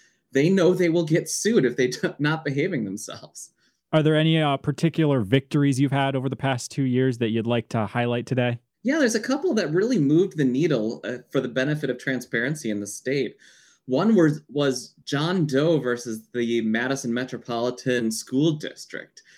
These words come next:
Speaker 1: And as you might be able to tell from the title of the lawsuit, John Doe, this was an anonymous record requester. And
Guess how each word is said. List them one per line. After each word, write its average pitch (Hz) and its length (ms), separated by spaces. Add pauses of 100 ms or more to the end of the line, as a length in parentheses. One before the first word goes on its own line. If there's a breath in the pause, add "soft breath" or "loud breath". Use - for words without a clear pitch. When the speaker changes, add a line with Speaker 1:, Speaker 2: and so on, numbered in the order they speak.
(200 soft breath)
Speaker 1:
And 120 160
as 131 160
you 139 60
might 151 360
be 139 100
able 135 160
to 113 80
tell 135 260
from 127 320
the 113 200
title 135 380
of 113 120
the 110 60
lawsuit, 117 720
John 120 320
Doe, 120 420 (300 loud breath)
this 160 180
was 226 200
an 139 140
anonymous 139 600
record 160 320
requester. 92 760
And 110 440